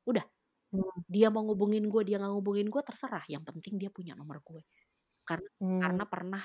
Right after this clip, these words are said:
Speaker 1: juga ada satu kasus di mana orang ini menghubungi gue tiga minggu setelah dia dikasih nomor telepon gue.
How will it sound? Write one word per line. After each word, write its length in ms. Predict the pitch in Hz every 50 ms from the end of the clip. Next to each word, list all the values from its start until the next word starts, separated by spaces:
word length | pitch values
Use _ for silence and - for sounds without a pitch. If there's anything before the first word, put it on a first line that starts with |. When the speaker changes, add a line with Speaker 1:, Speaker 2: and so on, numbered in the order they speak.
| - -
Speaker 1:
juga 240 | 190 170 170 185 127 160
ada 100 | 165 175 165
satu 200 | 165 160 - -
kasus 300 | - 165 170 185 214 202 -
di 80 | 180 170 165
mana 260 | 156 165 175 202 226 220 - - - - _ - 208
orang 200 | 208 226 247 240 -
ini 100 | 240 254 262
menghubungi 560 | 254 214 180 196 175 170 180 180 180 180 175 160
gue 200 | 156 185 208 208 202 - - _ _ _ _
tiga 480 | - 285 262 226 190 165 220 220 214 208 208
minggu 420 | 208 220 226 226 226 226 240 269 262
setelah 340 | - 220 - 165 170 180 196 - -
dia 280 | - 160 180 175 180 180 165
dikasih 380 | 165 - - 151 - - 160 165
nomor 200 | 156 156 147 -
telepon 280 | - 147 - - 147 160 156
gue. 140 | - -